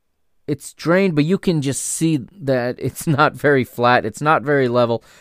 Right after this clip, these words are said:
very bumpy as a result of all the running on it in the, when it was so soaked. In the nineteenth minute, Crisan of Santa Clara wins a free kick on the left wing, taken down by Ferro. And nothing comes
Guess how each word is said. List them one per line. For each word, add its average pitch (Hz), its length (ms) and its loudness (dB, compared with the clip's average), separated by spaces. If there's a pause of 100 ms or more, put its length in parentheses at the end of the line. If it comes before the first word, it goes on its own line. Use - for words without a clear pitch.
(100)
very 180 240 8
bumpy 135 540 2 (420)
as 127 220 2
a 127 60 0
result 127 380 2
of 117 120 -2
all 127 140 4
the 120 100 -2
running 123 320 2
on 117 200 2
it 120 160 -4
in 113 200 -4
the, 107 240 -2 (320)
when 117 180 -4
it 110 80 -4
was 104 140 -6
so 110 260 -4
soaked. - 640 -2 (520)
In 175 120 -2
the 160 80 4
nineteenth 147 560 0
minute, 147 400 -2
Crisan 131 720 -2
of 127 300 -4
Santa 123 240 -6
Clara 139 240 0
wins 123 160 -4
a 110 60 -6
free 160 200 -6
kick - 220 -8
on 117 100 -4
the 110 60 -6
left 113 280 -2
wing, 123 300 -4
taken 185 260 -4
down 113 220 -2
by 110 160 0
Ferro. 143 440 -4 (880)
And 101 720 -2 (1080)
nothing 139 440 -4
comes 117 400 -4